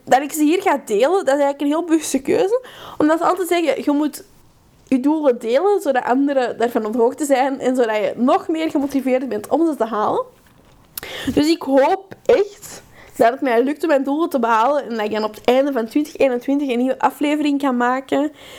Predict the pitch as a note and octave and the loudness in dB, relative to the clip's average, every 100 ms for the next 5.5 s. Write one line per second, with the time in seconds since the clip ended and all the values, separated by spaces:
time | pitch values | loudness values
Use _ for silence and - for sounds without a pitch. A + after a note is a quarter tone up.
0 | - - A3 G3+ - _ _ - G#3+ G3 | -6 0 0 -2 -8 _ _ -2 0 0
1 | G3 A2+ - B3 B3 A3 G#3 A#3 A#3+ A#3+ | -2 -6 -2 0 0 -2 -2 0 0 0
2 | A#3+ G#3+ A#3 A3 G#3 A3+ B3 A#3 A#3 A#3+ | 0 -2 -2 0 0 0 0 0 0 0
3 | B3 A3 - A3+ A3+ - A#3+ A#3 G#3+ A3 | 0 -2 -6 -6 -6 -2 0 0 -2 -4
4 | A3+ G#3+ G#3+ A3+ - A3 - - - C4 | 0 0 -2 -8 -4 -6 -6 -6 0 0
5 | F3 - - - | 0 -12 -14 -14